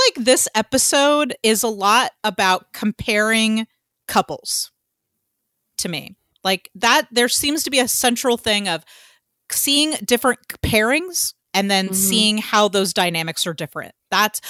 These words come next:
Speaker 1: obviously, there's a whole thing about Hannah and her parents and their, uh, and them, like,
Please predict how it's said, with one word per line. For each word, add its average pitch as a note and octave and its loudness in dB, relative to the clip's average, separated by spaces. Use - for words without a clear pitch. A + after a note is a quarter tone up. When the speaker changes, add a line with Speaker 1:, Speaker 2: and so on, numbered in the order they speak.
Speaker 1:
obviously, D#4 2
there's B3 0
a A#3 0
whole A3 -2
thing G#3 -2
about F#3 0
Hannah G3 -2
and F3+ -8
her F#3 -6
parents F#3 -2
and F3+ -6
their, E3+ -4
uh, E3+ 0
and F#3 -6
them, F3 -4
like, E3+ -6